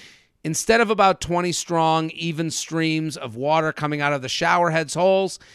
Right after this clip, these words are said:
there are, like, twelve narrow streams with eighty percent of the strength they used to have. Just enough of a difference for me to notice. The remaining few normal streams flow in odd directions, which I have not yet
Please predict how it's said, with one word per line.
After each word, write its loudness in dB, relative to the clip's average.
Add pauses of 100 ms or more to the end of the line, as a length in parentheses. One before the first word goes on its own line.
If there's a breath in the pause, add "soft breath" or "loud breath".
(180 soft breath)
there 4
are, 2
like, -2
twelve 2
narrow 2
streams -4
with -10
eighty -4
percent -6
of -6
the -10
strength -6
they -8
used -6
to -8
have. -6 (380 soft breath)
Just 2
enough 0
of -6
a 2
difference -4
for -6
me -2
to 0
notice. -4 (380 soft breath)
The 0
remaining 4
few -2
normal 2
streams -4
flow 0
in -6
odd -4
directions, -4
which -8
I 0
have -2
not -2
yet -4